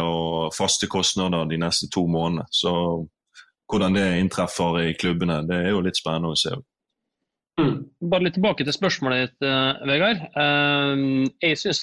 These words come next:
Speaker 3: Frank Lid-, Lidahl har veldig mange gode poenger. Eh, synes han er det vi
Speaker 1: Mm.
Speaker 3: beskriver som en ansvarlig,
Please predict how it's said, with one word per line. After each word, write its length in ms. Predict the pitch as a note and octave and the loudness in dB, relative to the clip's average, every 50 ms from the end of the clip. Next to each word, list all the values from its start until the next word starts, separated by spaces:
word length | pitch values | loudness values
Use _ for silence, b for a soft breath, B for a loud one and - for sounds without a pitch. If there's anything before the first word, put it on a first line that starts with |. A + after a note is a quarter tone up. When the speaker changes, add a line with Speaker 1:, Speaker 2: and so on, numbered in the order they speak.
| - - | -2 -2
Speaker 3:
Frank 180 | E3 D3 C3+ | 0 2 2
Lid-, 180 | C3+ C3 C#3+ - - | 2 0 -2 -2 0
Lidahl 460 | D3 D3 C#3+ D#3 D3+ B2 A#2+ A#2+ C3 - - | 0 2 4 4 4 4 4 2 2 2 2
har 220 | C3+ C3 C3 - - C#3 C3 | 2 2 0 0 -2 -2 0
veldig 240 | C#3 C#3+ C#3 B2 | 2 2 2 2
mange 260 | B2 C3+ C#3 C3+ A#2+ A2+ | 0 0 0 0 -2 0
gode 220 | B2 C3+ A#2+ G2+ | 0 0 0 2
poenger. 320 | - - C#3+ F#3 F3+ - - - _ _ _ _ - | 2 0 0 0 0 -2 -4 -8 _ _ _ _ 0
Eh, 320 | C3 B2+ B2 B2 B2 B2 | 2 2 2 2 0 0
synes 300 | - - D3 B2 - - - | 0 0 0 0 -2 -2 -2
han 160 | B2+ B2 B2 - | -2 -2 -2 -2
er 500 | - C#3+ C3 B2+ A#2+ A#2+ A#2 A#2 A#2+ A#2 | 0 0 2 2 2 0 0 0 0 -2
det 220 | A#2 B2 B2+ C3 B2 | -2 -2 0 2 2
vi 60 | A#2 | 2
Speaker 1:
Mm. 60 | A#2+ | 2
Speaker 3:
beskriver 300 | A#2+ A#2+ - C#3 B2+ A2+ | 0 0 0 2 2 2
som 120 | A2 A2 A#2 | 2 0 -2
en 100 | A#2+ B2 | -2 -2
ansvarlig, 680 | B2+ B2+ A2+ - - - D#3+ D3+ C#3 A#2 G#2+ A2 C#3 | -2 -2 0 0 2 2 4 4 4 2 0 0 -2